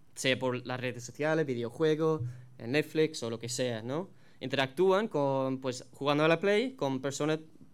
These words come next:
por toda parte del mundo, japoneses, coreanos, alemanes, lo que sea, ¿no? Viendo a lo mejor series británicas en inglés, si cabe, o no, pero aún así una influencia a nivel internacional.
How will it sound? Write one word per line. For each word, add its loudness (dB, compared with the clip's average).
por -2
toda 2
parte 2
del -2
mundo, -2
japoneses, -4
coreanos, 0
alemanes, -4
lo -6
que -6
sea, -2
¿no? -4
Viendo 4
a 4
lo 2
mejor -2
series 2
británicas 0
en -4
inglés, -10
si -8
cabe, 0
o -2
no, 0
pero -8
aún -6
así -2
una -2
influencia -6
a -10
nivel -6
internacional. -8